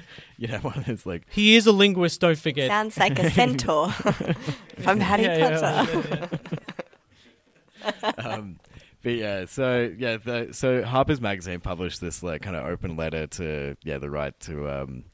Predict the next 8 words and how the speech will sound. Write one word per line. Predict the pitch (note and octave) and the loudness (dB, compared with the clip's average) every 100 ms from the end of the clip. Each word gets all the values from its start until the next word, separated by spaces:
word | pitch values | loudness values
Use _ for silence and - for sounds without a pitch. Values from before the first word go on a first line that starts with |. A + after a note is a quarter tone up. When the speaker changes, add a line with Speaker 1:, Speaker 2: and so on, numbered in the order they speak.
| _ | _
Speaker 1:
freedom | - D2 C#2 | -8 -6 -6
of | C2+ | -10
debate, | - D#2 C2+ C2 - _ _ - _ _ _ _ - | -10 -8 -6 -8 -10 _ _ -20 _ _ _ _ -6
uh, | D2+ D2 | -4 -2
talking | - E2+ | -4 -4
about | D#2 D2+ D2 | -2 -2 -2
how, | D2+ D2 C#2 C2 - _ _ - _ _ _ - | -2 0 0 -2 -8 _ _ -20 _ _ _ -8
um, | D2 D2 D2 C#2+ B1+ | -4 -4 -6 -8 -8